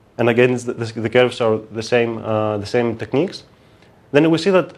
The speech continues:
uh, after ten thousand queries, still full indexing has not amortized the initialization cost, okay? So this means that if, you know, anywhere in between these ten thousand queries, the workload changes,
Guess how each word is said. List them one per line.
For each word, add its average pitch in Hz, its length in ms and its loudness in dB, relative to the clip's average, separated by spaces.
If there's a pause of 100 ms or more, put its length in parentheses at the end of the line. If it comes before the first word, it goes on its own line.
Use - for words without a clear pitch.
(120)
uh, 143 100 2 (260)
after 170 240 -2
ten 185 200 0
thousand 160 340 0
queries, 143 520 0 (140)
still 156 520 0 (1400)
full 156 260 -2
indexing 143 340 -4
has 120 140 -4
not 135 120 -2
amortized 123 720 0
the 110 120 -6
initialization 107 640 0
cost, - 240 -20 (440)
okay? 127 260 -2 (300)
So - 120 -4
this 147 140 4
means 175 160 0
that 160 180 0
if, 170 220 -2 (520)
you 135 80 2
know, 120 120 2
anywhere 165 400 4
in 156 120 2
between 139 300 2
these 151 140 -4
ten 147 160 0
thousand 151 300 -2
queries, 151 220 2
the 139 100 0
workload 139 380 0
changes, 147 380 0